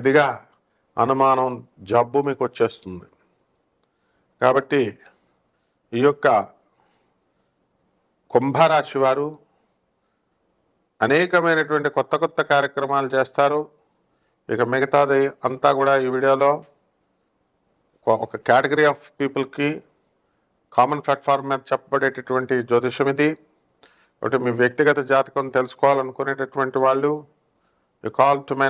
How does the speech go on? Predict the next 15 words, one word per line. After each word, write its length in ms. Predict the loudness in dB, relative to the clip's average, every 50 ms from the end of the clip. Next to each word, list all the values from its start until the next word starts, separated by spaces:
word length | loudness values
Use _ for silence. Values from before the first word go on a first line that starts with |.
| 0 -2
number. 260 | -2 0 0 0 0 -2 -6 -14 _ _ _ _ _ _ _ _ _ _ _ _ _ _ _ -4 0 2
Those 180 | 4 4 4 2
who 60 | 2 0
are 80 | 0 -2 -6 -8
seriously 440 | -4 -2 0 0 0 -2 -2 0 0 0 0
interested 400 | 0 -2 -4 -4 -4 -6 -8 -2 0 0
మాత్రమే 400 | 0 0 -2 -4 -6 -4 -4 -4 -6 -2
చేయాలి. 380 | 0 2 4 4 2 2 -2 -6 -10 -12 _ _ _ _ _ _ _ _ _ _ _ _ _ _ _ _ _ _ _ _ _ _ _ _ -4
And 120 | -2 -2 -2 -2
వెకిలి 260 | -2 0 2 2 2 4 2
వేషాలకి, 580 | 2 0 0 -2 -2 -2 -2 -6 -6 -6 -6 -6 -8 -10 _ _ _ _ _ _ _ _ _ _ _ _ _ _ _ _ _ 0
తర్వాత 220 | 2 2 2 2 0 0 0
కామెంట్స్, 400 | 2 2 2 -2 -6 -4 -4 -4 -4 -2 -2
గిమెంట్స్, 380 | -2 0 0 -2 -4 -2 -2 -2 -2 0 0
సలహాలు 460 | 0 0 0 -2 -4 -4 -2 -2 -4